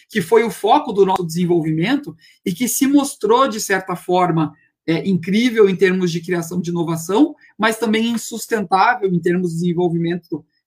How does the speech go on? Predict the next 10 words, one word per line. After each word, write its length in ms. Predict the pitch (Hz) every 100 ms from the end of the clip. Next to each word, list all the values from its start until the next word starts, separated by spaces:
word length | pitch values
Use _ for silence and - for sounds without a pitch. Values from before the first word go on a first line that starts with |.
| -
é, 160 | 156
sustentável 760 | 156 190 170 175 160 180 214 196
da, 260 | 170 - -
da, 280 | 160 151
de 140 | 156 156
toda, 320 | 175 165 165
do, 180 | 165 160
todo 180 | 170 170
o 60 |
planeta, 540 | 170 156 190 269 175